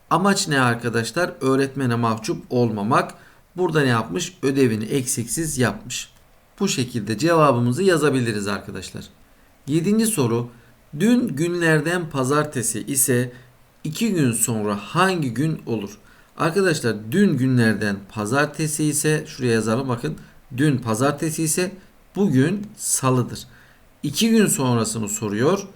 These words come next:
Çarşamba, sonrası perşembe. Yani burada cevabımız perşembe arkadaşlar. Sekiz. Ahmet okulun kantininde hangi içecekler olduğunu sormuş.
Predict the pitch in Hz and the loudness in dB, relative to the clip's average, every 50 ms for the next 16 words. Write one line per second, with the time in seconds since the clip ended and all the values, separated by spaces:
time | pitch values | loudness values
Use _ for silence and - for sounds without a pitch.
0 | - - - _ _ _ _ _ _ - - - 170 165 151 123 - - 120 107 | -20 -20 -20 _ _ _ _ _ _ -8 -4 0 2 4 4 2 2 0 0 0
1 | 101 104 101 104 107 117 135 160 185 214 - - - - _ _ _ - - - | -2 -2 0 0 2 4 4 4 4 2 0 -6 -14 -20 _ _ _ -20 -14 -8
2 | - 175 160 147 123 110 104 104 - 143 156 175 190 - - - - _ _ _ | -4 0 0 2 2 0 0 -2 0 0 0 0 -2 -6 -10 -18 -20 _ _ _
3 | - - 160 147 135 127 - - 117 110 104 101 101 92 - - - - - _ | -6 -2 0 0 0 0 -2 -2 -4 -4 -4 -4 -6 -8 -10 -14 -20 -20 -20 _
4 | _ - 175 165 147 123 113 117 131 160 160 131 120 110 - 147 160 135 120 107 | _ -2 0 2 2 2 2 0 0 0 2 2 2 2 4 4 4 6 4 4
5 | 101 104 101 104 143 175 165 175 - - - - - 175 160 143 - - 135 117 | 2 0 -2 -2 -2 -2 -2 -4 -10 -18 -14 -6 0 2 2 2 2 0 -2 -2
6 | 110 104 104 101 95 - - 98 98 98 - - - 98 - - _ _ _ _ | -2 -2 -2 -4 -4 -6 -8 -8 -8 -10 -10 -12 -14 -14 -14 -18 _ _ _ _
7 | _ _ _ _ _ _ _ _ _ _ _ _ _ _ _ _ _ _ _ _ | _ _ _ _ _ _ _ _ _ _ _ _ _ _ _ _ _ _ _ _
8 | _ - - _ - - - 160 165 160 - 196 196 196 196 - - - - - | _ -20 -20 _ -10 -4 -2 0 0 0 0 -2 -2 -2 -2 -6 -12 -16 -20 -20
9 | _ _ _ _ - - 160 185 202 208 214 220 214 - - 165 156 - - 175 | _ _ _ _ -2 0 2 2 4 4 4 2 2 -2 -4 -4 -4 -2 -2 0
10 | 185 214 226 208 - - 165 156 147 127 123 131 117 110 107 104 104 117 120 120 | 2 2 0 0 -2 0 2 2 2 2 0 0 0 0 0 0 2 0 0 0
11 | - 185 196 208 208 202 - - - - 139 127 117 117 113 - 113 110 107 - | 0 0 2 2 2 0 -2 -4 -2 -2 0 0 0 -2 -2 -2 -2 -2 0 2
12 | - - 139 131 113 110 101 101 95 - - 131 127 139 156 170 180 185 - | 2 4 4 4 2 0 -2 -2 -4 -4 -2 0 0 0 0 0 -2 -4 -6